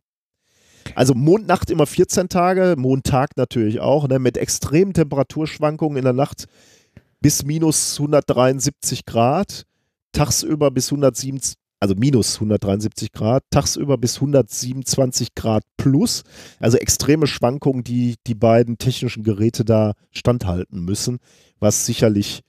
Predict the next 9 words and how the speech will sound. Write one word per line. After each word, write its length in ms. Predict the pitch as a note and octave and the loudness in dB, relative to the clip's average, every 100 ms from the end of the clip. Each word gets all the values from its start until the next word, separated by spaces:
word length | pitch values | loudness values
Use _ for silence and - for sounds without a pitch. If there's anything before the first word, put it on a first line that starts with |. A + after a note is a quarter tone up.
| _ _ - | _ _ -2
nicht 380 | A2 - - - | -2 -2 -8 0
ganz 540 | G#2+ G#2 - - - _ _ _ - | 0 0 -2 -4 -4 _ _ _ -4
einfach 420 | F2+ F#2 - - | -4 -2 -4 -6
ist. 320 | - - - _ _ _ _ _ _ _ _ _ - - | -10 -16 -18 _ _ _ _ _ _ _ _ _ -20 -2
Und 80 | B2 | 2
das 160 | E3 - | 2 2
finde 160 | A#3 | -2
ich 140 | G#3+ - | 0 4
eben 500 | F#3 F3 E3 D#3+ | 4 2 -4 -6